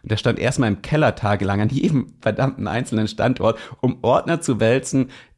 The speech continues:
Rechnungen abzulesen. Der will das natürlich digitalisieren, zusammenbringen und dann dafür sorgen, dass er nicht jedes Mal hinfahren muss, das händisch einpflegen, sondern dass das zentral bei ihm landet. Und das ist unglaubliches Stückwerk, oder?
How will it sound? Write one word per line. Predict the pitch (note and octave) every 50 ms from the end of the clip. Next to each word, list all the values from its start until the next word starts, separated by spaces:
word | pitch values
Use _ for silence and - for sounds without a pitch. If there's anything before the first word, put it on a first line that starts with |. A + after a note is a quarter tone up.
| _ _ _ _ -
Rechnungen | - A#2+ C3 - - - D#3+ C#3+ C3+ - -
abzulesen. | C3 - - - A#2 A2+ A2 A#2 B2+ B2+ - A#2
Der | G#2+ G#2+
will | B2 D3+
das | E3 D#3 -
natürlich | C3+ A#2 - - B2 B2 -
digitalisieren, | - A#2+ A2 A2+ - C#3 C3 A2 A2 G#2 F#2 A2+ B2+ C#3+ C#3 C3+ C3+ - -
zusammenbringen | - - A2 G2 G#2 G#2+ B2 C3+ C3+ C#3 B2 A2+ G#2
und | G2+ -
dann | G#2+ - D3+
dafür | D3+ A2+ - - - G#2+
sorgen, | G2 G2+ G#2 G#2+ A#2+
dass | A2 G#2 G#2+
er | A2
nicht | G2+ F#2+ -
jedes | G#2 C3 D#3+ D#3 -
Mal | A2+ A2+ A2+ - - _ _ -
hinfahren | A#2 C#3 E3+ F3 - A#2+ A2 G#2+
muss, | G#2 G#2 -
das | - F#2+ -
händisch | A#2 A2+ A#2+ G#2+ -
einpflegen, | - - A2 A#2+ A#2+ - G2 G2 G2+ A2 G#2+
sondern | A2 G#2+ G#2 G2
dass | F#2+ -
das | G#2 G2+ - - -
zentral | - G2+ - - - G#2+ G2
bei | - G2+ D#2
ihm | G#2 G#2
landet. | F#2+ G2+ G2 G2 F#2 F2 -
Und | F2+ F#2 - G#2+
das | A2 - -
ist | G#2 - - _ -
unglaubliches | C3+ C#3 C3+ - A#2+ A2+ A2 A2+ A2+ - G#2+ G2 -
Stückwerk, | - - A2+ - - E2+ D#2 - -
oder? | F#2 - C3+ E3